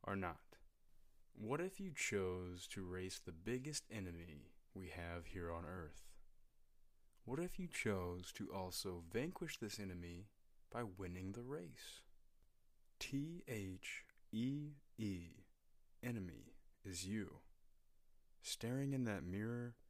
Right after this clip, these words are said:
looking down at those feet, and gazing into the ceiling of oblivion is your enemy. See, when we spoke of the ego in the last episode,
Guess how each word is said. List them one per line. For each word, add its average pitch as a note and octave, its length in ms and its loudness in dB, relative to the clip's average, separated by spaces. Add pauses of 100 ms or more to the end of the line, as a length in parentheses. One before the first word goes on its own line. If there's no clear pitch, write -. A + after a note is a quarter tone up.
(220)
looking B2 400 4
down G#2 340 2
at - 120 -4
those E2 220 0
feet, G#2+ 460 -2 (480)
and F2 240 -4
gazing G2 560 2
into E2+ 280 -2
the E2 120 -4
ceiling C3 540 0
of B2+ 80 0
oblivion E2+ 720 0 (460)
is F2 220 -2
your F2 180 2
enemy. F#2+ 460 0 (460)
See, A2+ 340 2
when A2 220 4
we A2 100 6
spoke D#3+ 480 4
of G#2 120 4
the G2 220 2
ego G2 320 6
in F2 100 2
the F2 60 0
last F2 400 0
episode, E2+ 640 -2